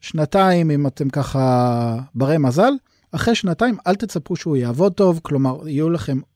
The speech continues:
או באגים שלא יתוקנו, או תקלת חומרה, ו-, או זה משהו שחלק שתרצו להחליף ותראו שכבר אין חלקים,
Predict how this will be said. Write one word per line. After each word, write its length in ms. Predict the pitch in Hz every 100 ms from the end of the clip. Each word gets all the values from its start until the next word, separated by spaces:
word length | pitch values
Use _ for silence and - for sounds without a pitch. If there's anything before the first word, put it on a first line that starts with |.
| _ 151
או 80 |
באגים 320 | 151 156 196 185
שלא 280 | 190 180
יתוקנו, 680 | 175 160 - - 156 151 147 - - -
או 80 | 139
תקלת 420 | 147 - 139 135
חומרה, 600 | - 131 139 151 151 151
ו-, 720 | 135 127 127 120 120 117 117 -
או 280 | 143 123 120
זה 100 | 127
משהו 260 | 143 156
שחלק 320 | - 143 139
שתרצו 360 | - 135 127 151
להחליף 360 | 127 - 139 139
ותראו 260 | 131 131
שכבר 340 | 131 131 117 120
אין 120 | 123
חלקים, 600 | - 120 123 196 202 190